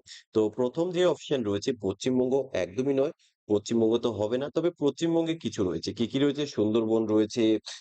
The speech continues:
বিশ্বের বৃহত্তম ম্যানোগ্রাভ অরণ্য, তাই না, এখানে অবস্থিত। অরুণাচল প্রদেশ কি হবে? না, অরুণাচল প্রদেশ এই রাজ্যকে মনে রাখবে ভারতের উদীয়মান সূর্যের দেশ বলা হয়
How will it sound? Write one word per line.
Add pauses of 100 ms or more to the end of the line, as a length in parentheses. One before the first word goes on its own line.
বিশ্বের
বৃহত্তম (140)
ম্যানোগ্রাভ (140)
অরণ্য,
তাই
না,
এখানে
অবস্থিত। (420)
অরুণাচল
প্রদেশ
কি
হবে? (300)
না, (360)
অরুণাচল
প্রদেশ
এই
রাজ্যকে
মনে
রাখবে
ভারতের (180)
উদীয়মান
সূর্যের
দেশ
বলা
হয়